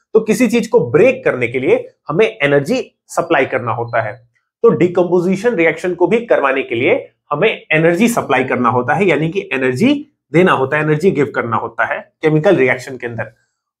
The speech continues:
और ये जो एनर्जी हम supply करेंगे, ये एनर्जी हो सकता है heat के form में, हीट एनर्जी, या फिर light energy, या फिर electrical energy, यानी कि इलेक्ट्रिसिटी। तो decomposition reaction करवाने के लिए हम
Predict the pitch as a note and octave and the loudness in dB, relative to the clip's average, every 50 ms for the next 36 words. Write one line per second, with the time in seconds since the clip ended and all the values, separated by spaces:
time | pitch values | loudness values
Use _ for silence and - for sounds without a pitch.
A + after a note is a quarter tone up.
0 | _ - G#3+ A3+ E3+ D#3+ A3 A#3 A#3+ A#3 - - D3+ D#3+ E3+ F3 F3+ A#3 - - | _ 2 2 4 4 4 2 4 2 2 0 2 2 2 2 2 2 2 2 2
1 | G3+ - - D#3+ C#3+ D3+ D3 D3+ D3+ D3+ D3 B2+ B2+ B2+ A#2+ D#3+ A3+ C4+ C4+ - | 0 0 0 0 0 2 0 0 2 0 0 -2 -2 -2 -4 -4 -4 -4 -6 -10
2 | _ B2+ B2 F#3+ G3 - D#3+ E3 E3+ E3 D#3 F3+ - E3+ E3 E3 E3 - - - | _ -4 -2 -2 0 0 0 0 0 2 0 0 0 0 0 -2 -4 -4 -4 -2
3 | D#3 E3 F3 C3 - - D3+ D#3 D3+ - F3 E3+ E3+ E3+ E3 E3+ F#3 A3 B3+ - | 0 0 0 0 0 0 -2 -2 0 0 0 0 2 0 0 0 -2 -4 -6 -8
4 | _ _ _ C#3 C#3+ C#3+ D3 C#3+ D#3 D3+ C#3 D3 E3+ F#3+ F#3 - _ _ _ _ | _ _ _ -6 -2 -2 0 0 0 0 0 -2 -4 -4 -6 -10 _ _ _ _
5 | _ _ _ _ - B2+ A#2+ - - A#3 A#3+ G3 D#3 C3 C#3+ C#3+ D3+ C3+ B2 A#2+ | _ _ _ _ -2 -2 -2 0 2 2 4 4 4 2 2 0 0 -2 -2 -2
6 | A#2+ A#2 C3 F#3+ A#3+ A#3+ - - _ _ _ - B2 A#2+ A#2+ - G#3+ G#3+ A3 - | -2 -2 -4 -6 -6 -8 -10 -16 _ _ _ -2 -2 -2 2 2 2 2 2 0
7 | - C3+ B2+ B2+ B2+ D3 A#2+ - F#3 G3+ - - C3 B2 A#2+ A2+ A2+ A#2+ F#3 E3 | -2 -2 -4 -2 -4 -6 -2 0 2 0 0 -2 -4 -4 -4 -4 -2 -2 -2 0
8 | B2 A#2 A#2 A2+ B2 F#3+ - - B2+ A2+ - A2+ - - A#2+ - A#2+ - - A2+ | 0 -2 -2 -4 -4 -6 -4 -4 -6 -6 -6 -8 -8 -10 -8 -8 -10 -12 -14 -16
9 | - - _ _ _ _ _ _ _ _ _ _ _ _ - - E3+ E3 F3+ F3 | -18 -18 _ _ _ _ _ _ _ _ _ _ _ _ 2 2 2 0 0 2
10 | F#3+ F3+ E3+ F#3 F3+ F3+ G3 F#3+ A3 B3+ A3+ F3 E3+ C#3+ - - E3 D3+ D3 C#3 | 0 2 2 2 2 2 2 2 0 0 2 2 2 0 0 -2 -2 -2 0 0
11 | C3 B2+ B2+ C3+ B2+ C3+ F3 F#3+ F#3+ F3 F#3 - | 0 0 -2 -2 -4 -2 -2 0 0 0 -2 -4